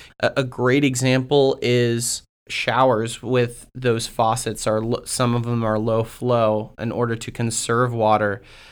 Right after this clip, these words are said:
And, you know, you have a traveler that comes up and, and says, "Hey, listen, you know, I, I,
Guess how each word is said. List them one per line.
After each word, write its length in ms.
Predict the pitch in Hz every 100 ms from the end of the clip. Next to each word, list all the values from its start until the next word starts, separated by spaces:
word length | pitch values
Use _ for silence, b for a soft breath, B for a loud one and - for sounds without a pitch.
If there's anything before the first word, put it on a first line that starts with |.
| B B
And, 680 | 120 123 113 110 107 107 - _
you 120 | 127
know, 80 | 123
you 160 | 113 120
have 120 | 113
a 60 | 107
traveler 540 | - 110 110 117 110
that 220 | 95 -
comes 300 | - 117 117
up 260 | 117 117 123
and, 280 | 104 107 104
and 260 | 104 110 107
says, 320 | - 110 101
"Hey, 180 | - 113
listen, 540 | 110 120 113 110 107 -
you 120 | 113
know, 120 | 104
I, 220 | 87 120 - -
I, 340 | 110 110 107